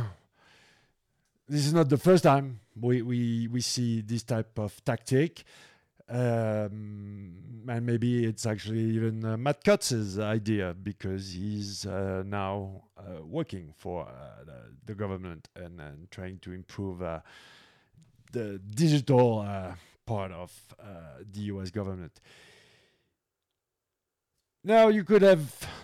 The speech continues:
done something a little more, well, if you really want, like, high-level search engine hackers,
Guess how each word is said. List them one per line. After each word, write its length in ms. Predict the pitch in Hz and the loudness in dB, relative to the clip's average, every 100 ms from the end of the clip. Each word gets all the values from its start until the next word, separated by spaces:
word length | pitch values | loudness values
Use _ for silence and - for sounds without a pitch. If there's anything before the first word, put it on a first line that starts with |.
| - | 2
done 220 | 185 185 | 6 6
something 360 | 160 160 160 160 | 6 6 8 10
a 60 | |
little 320 | 156 160 156 | 12 12 12
more, 540 | 151 147 143 139 127 110 - - _ _ _ _ _ _ _ _ _ _ _ - | 10 8 8 8 8 4 -4 -16 _ _ _ _ _ _ _ _ _ _ _ -4
well, 380 | 135 127 117 - _ _ _ _ - | 0 2 0 -6 _ _ _ _ -10
if 160 | 139 147 | -4 2
you 120 | 220 | 8
really 360 | 247 240 214 | 10 12 12
want, 200 | 202 185 | 12 10
like, 220 | 170 147 120 | 8 4 4
high-level 760 | 135 180 175 170 165 160 156 | 8 10 10 10 10 8 6
search 340 | - 156 147 139 | 4 0 0 0
engine 260 | 123 120 | 0 0
hackers, 680 | 113 131 147 160 185 190 | 4 2 6 6 6 2